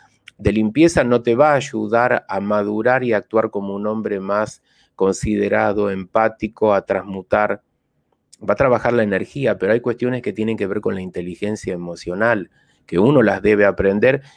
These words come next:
y que yo las trabajo con las personas. Y hay muchos brujos que lo trabajan esto. Entonces, uno cambia por uno, porque uno necesita encontrar una mejor versión de,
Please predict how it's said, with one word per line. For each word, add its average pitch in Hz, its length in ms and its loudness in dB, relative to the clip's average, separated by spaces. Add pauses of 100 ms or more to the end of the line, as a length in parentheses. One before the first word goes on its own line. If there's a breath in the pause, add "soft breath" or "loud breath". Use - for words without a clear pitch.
y 104 100 -8
que - 120 2
yo 131 140 2
las 127 200 4
trabajo 107 560 0
con 90 180 -8
las 87 140 -8
personas. 87 460 -8
Y - 60 0
hay 107 60 2
muchos 113 400 2
brujos 87 280 -4
que 85 80 -4
lo 85 160 -2
trabajan 80 560 -6
esto. - 360 -10 (1120)
Entonces, 92 560 -2 (280 loud breath)
uno 156 320 4
cambia 151 400 2
por 110 160 4
uno, 110 460 0 (100)
porque 90 240 -2
uno 127 220 2
necesita 113 640 2
encontrar 110 460 2
una 104 180 0
mejor 101 340 0
versión 110 440 -2
de, 98 140 0